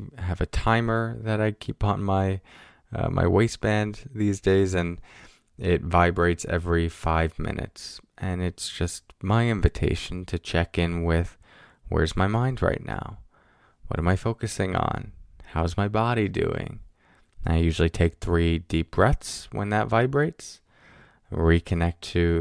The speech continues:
the present moment, to what I'm doing, and then proceed with a little bit more groundedness. I only get a couple <laughs> minutes before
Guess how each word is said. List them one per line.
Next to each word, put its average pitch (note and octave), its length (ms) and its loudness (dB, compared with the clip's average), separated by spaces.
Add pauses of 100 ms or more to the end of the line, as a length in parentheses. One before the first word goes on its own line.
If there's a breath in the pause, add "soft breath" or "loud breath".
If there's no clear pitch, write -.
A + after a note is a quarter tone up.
the E2+ 80 -4
present E2 320 2
moment, C3 360 0
to G2+ 100 -2
what - 200 -2
I'm F2 160 -6
doing, B2 520 -2 (420 soft breath)
and F2 140 0
then E2+ 100 2
proceed F#2 600 -2
with F2+ 200 0
a F#2 40 2
little G2 200 0
bit A2+ 140 -4
more G#2+ 180 -2
groundedness. A2 800 -2 (500)
I - 100 -8
only - 160 -6
get F#2+ 160 4
a F#2 60 2
couple A#2 300 0
<laughs> - 20 0
minutes B2+ 380 0
before A#2+ 580 0